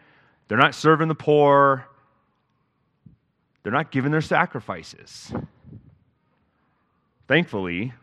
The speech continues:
hopefully, many of us here and online have not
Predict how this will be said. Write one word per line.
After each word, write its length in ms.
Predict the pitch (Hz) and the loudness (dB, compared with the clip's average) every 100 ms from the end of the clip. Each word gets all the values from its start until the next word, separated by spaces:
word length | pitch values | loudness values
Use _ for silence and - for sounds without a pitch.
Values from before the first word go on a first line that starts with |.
| _ _ _ _ _ _ _ _ | _ _ _ _ _ _ _ _
hopefully, 720 | 165 175 110 90 87 92 113 _ | -4 -4 -6 -8 -8 -10 -12 _
many 280 | - 117 117 | -8 -4 -4
of 100 | 95 | -4
us 220 | 95 - | -6 -10
here 440 | - 101 92 107 - _ _ _ _ _ _ _ _ | -10 -8 -6 -6 -10 _ _ _ _ _ _ _ _
and 180 | 101 104 | -8 -6
online 520 | 101 92 98 104 117 | -6 -6 -4 -4 -6
have 220 | 101 104 | -8 -8
not 340 | 113 139 156 | -2 -2 -2